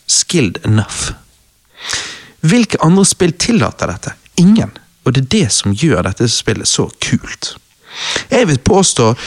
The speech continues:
Breath of the Wild er et perfekt spill. Elleve av ti. Det beste spillet noensinne lagd opp til det punktet det kom ut i tjue sytten.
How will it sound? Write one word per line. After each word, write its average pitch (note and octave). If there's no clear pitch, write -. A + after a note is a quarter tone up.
Breath D3+
of A#2
the A#2+
Wild A#2+
er B2+
et -
perfekt -
spill. -
Elleve F3+
av A2+
ti. G#3+
Det D3+
beste F#3
spillet B2+
noensinne C3
lagd G#2
opp -
til F#2+
det G2
punktet G2+
det F#2+
kom G2+
ut G#2+
i F2+
tjue A2
sytten. C3